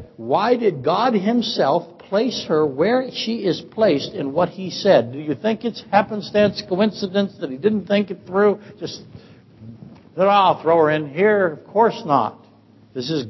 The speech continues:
omniscient God who said this. So, what are our choices here of who she might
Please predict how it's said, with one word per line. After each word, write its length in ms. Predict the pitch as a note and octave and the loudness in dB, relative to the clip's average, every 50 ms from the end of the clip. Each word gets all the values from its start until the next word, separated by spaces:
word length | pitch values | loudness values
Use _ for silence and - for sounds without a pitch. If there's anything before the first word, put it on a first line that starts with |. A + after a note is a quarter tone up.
| A2 - | -10 -4
omniscient 680 | C3+ C#3 D#3+ D#3+ D3 D3 F#3 G3+ F#3+ - G#3+ G3+ E3+ C3 | 2 2 2 4 2 2 0 0 2 0 -4 -4 -2 0
God 360 | D3 E3+ F3+ F3 E3 C#3+ A2+ | 2 4 6 6 6 4 4
who 120 | A#2+ B2+ | -2 -8
said 300 | A2+ - C#3 B2+ A2+ A2 | -6 -2 -2 -2 -2 -4
this. 440 | A#2 A#2 - - - - - - - _ _ _ _ _ _ _ _ _ _ _ _ _ _ _ _ _ _ _ _ _ _ _ _ _ _ _ _ _ _ _ _ _ _ _ _ _ _ _ _ _ _ - | -10 -16 -16 -16 -20 -20 -20 -20 -20 _ _ _ _ _ _ _ _ _ _ _ _ _ _ _ _ _ _ _ _ _ _ _ _ _ _ _ _ _ _ _ _ _ _ _ _ _ _ _ _ _ _ -6
So, 500 | - D#3+ D#3 C3+ F#2 - - - - - - - - - _ _ _ _ _ _ _ _ _ _ _ _ _ _ _ _ _ _ _ _ _ | 2 4 4 4 4 0 -6 -14 -20 -20 -20 -20 -20 -20 _ _ _ _ _ _ _ _ _ _ _ _ _ _ _ _ _ _ _ _ _
what 260 | C#3 C3 D#3 B3 C#4+ | -6 0 2 4 4
are 160 | D#4 C#4 A3+ | 4 4 6
our 120 | F3+ D#3 - | 4 4 2
choices 600 | - - G3 G#3 G3 - - - C3 A2 - - | 2 2 2 4 2 2 0 -4 -4 -4 -4 -4
here 220 | C#3 A2+ - - - - _ _ - - - - - _ _ _ _ _ _ _ - _ _ - | -4 -4 -4 -6 -18 -20 _ _ -20 -20 -20 -20 -20 _ _ _ _ _ _ _ -20 _ _ -4
of 160 | C3 B2+ G#2+ | -4 -2 -2
who 180 | A2 D#3+ G3 | 0 0 0
she 220 | F#3 - - F3+ E3+ | 0 2 0 -2 0
might 240 | E3 E3 D#3+ D#3 | 0 0 -2 -2